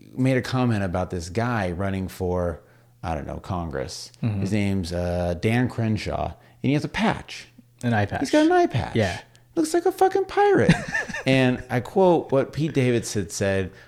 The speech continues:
Speaker 1: was like, "He looks like a, a hitman from a porno movie,"
Speaker 2: Yeah.
Speaker 1: which is really funny.
Speaker 2: <laughs>
Speaker 1: I mean, he's a handsome, built vet,
Speaker 2: Mm-hmm.
Speaker 1: and he's got an eye patch. And this is a comedy show
Speaker 2: Mm-hmm.
Speaker 1: where you're, a comedian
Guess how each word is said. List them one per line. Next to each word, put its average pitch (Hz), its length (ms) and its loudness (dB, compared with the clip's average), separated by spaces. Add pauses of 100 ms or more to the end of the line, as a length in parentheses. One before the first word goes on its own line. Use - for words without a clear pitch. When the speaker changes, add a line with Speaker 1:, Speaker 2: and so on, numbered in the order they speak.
(120)
Speaker 1:
was 95 180 -2
like, 92 480 -2 (640)
"He 123 360 -2
looks 123 260 0
like 107 200 0
a, 95 500 0
a - 20 -4
hitman 117 460 0
from 104 140 -2
a 90 40 -2
porno 120 460 2
movie," 87 300 0
Speaker 2:
Yeah. 143 200 8 (220)
Speaker 1:
which 220 180 2
is 165 220 4
really 175 200 6
funny. 92 460 0 (220)
Speaker 2:
<laughs> - 240 -16
Speaker 1:
I 208 40 0
mean, 220 140 4
he's 190 180 4
a 165 60 4
handsome, 175 800 0
built 135 400 0 (440)
vet, 98 540 -2 (140)
Speaker 2:
Mm-hmm. 107 320 -2 (280)
Speaker 1:
and 123 220 2
he's 113 140 2
got 127 140 2
an 120 100 2
eye 82 180 -2
patch. - 560 -10 (320)
And 139 140 2
this 160 180 0
is 151 100 0
a 127 120 4
comedy 165 560 2
show 69 580 -4
Speaker 2:
Mm-hmm. 101 280 -2 (140)
Speaker 1:
where 135 280 4
you're, 123 400 0 (600)
a - 60 -4
comedian 131 800 0